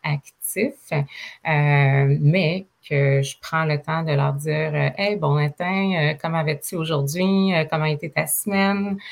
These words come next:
Euh, t'as-tu eu le temps de te reposer un petit peu ? Euh, t'as-tu passé un beau temps de, un beau moment pour le temps des fêtes des pères ? » Euh, donc, tu sais, ça se fait quand même, euh, assez naturellement, au même titre que quand on utilise, euh, Mes-, Messenger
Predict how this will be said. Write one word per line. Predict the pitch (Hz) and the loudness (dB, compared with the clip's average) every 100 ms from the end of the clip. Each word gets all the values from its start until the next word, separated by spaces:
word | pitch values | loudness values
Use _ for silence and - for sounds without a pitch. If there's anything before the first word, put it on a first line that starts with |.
| - - | -16 -4
Euh, | 151 151 | -2 -2
t'as-tu | 151 143 160 | -4 -6 -6
eu | |
le | 143 | -4
temps | 156 | 0
de | 143 | 0
te | 143 | -2
reposer | - 147 156 147 156 | -6 -8 -6 -4 0
un | 143 | -2
petit | - - - | -2 -10 2
peu ? | 220 214 208 208 | 6 8 8 6
Euh, | 180 147 | 4 2
t'as-tu | 143 147 - | 0 -10 -4
passé | 143 143 - 165 | -2 -2 -2 0
un | 151 | 2
beau | 143 151 | 2 0
temps | 147 156 151 | -2 -2 -2
de, | 147 143 156 147 - - - - | -2 0 -2 -6 -10 -20 -18 -4
un | 165 | 0
beau | 156 185 | 2 2
moment | 180 160 170 | 2 2 2
pour | 180 165 | 0 0
le | 151 | 0
temps | 160 | -2
des | 160 160 | -2 -4
fêtes | 156 160 | -2 -2
des | 156 143 | 0 -4
pères ? » | - 190 220 214 208 | -2 0 2 0 0
Euh, | 156 147 147 | 2 2 2
donc, | 151 156 - | 0 -2 -4
tu | - | 0
sais, | 214 - - - _ | 0 -2 -16 -20 _
ça | - 175 | -2 -2
se | 139 - | 0 -2
fait | 247 269 | -2 0
quand | 185 | 2
même, | 160 180 214 196 | 2 4 4 4
euh, | 151 151 | 2 2
assez | 160 151 214 | 0 2 4
naturellement, | 220 170 - 170 156 151 143 143 139 196 226 _ | 6 4 -2 -4 0 2 4 4 2 0 -6 _
au | 160 160 | -2 0
même | 160 160 160 | 2 2 0
titre | 156 - 226 | -4 -4 -2
que | 170 | -4
quand | 151 156 | -4 -2
on | 151 | 0
utilise, | 151 143 143 143 175 170 151 | 0 -2 -2 -2 -2 -4 0
euh, | 139 135 - _ - - | 0 0 -6 _ -16 -2
Mes-, | 151 151 - | 0 0 -4
Messenger | 175 160 165 156 156 | -2 -2 0 0 0